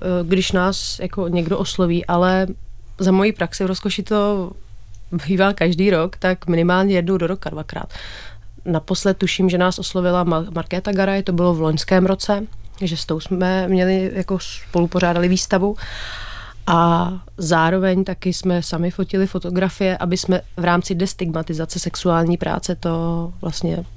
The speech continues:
veřejnosti mohli nějak více přiblížit, takže to byla putovní výstava. A taky mimo jiné máme my sami divadelní spolek Rozkoš,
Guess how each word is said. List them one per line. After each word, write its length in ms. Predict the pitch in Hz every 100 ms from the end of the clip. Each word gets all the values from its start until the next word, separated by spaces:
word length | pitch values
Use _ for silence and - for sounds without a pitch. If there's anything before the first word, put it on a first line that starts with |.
| - -
veřejnosti 500 | 175 170 170 180 -
mohli 240 | 185 165 170
nějak 300 | 170 175 -
více 240 | 160 -
přiblížit, 640 | - 160 156 190 214 220 -
takže 240 | 180 165 170
to 100 | 160
byla 160 | 165
putovní 440 | 160 165 170 185 190
výstava. 460 | 190 - 214 214 226 - - - - - - - - - - -
A 60 | - 170 -
taky 280 | 175 - 214
mimo 280 | 196 196 196
jiné 300 | 196 190 190
máme 420 | 185 180 185 180
my 140 | 180
sami 300 | - 180 180
divadelní 520 | 165 175 175 175 180
spolek 440 | 185 - 170 180 -
Rozkoš, 720 | 151 - - 180 202 -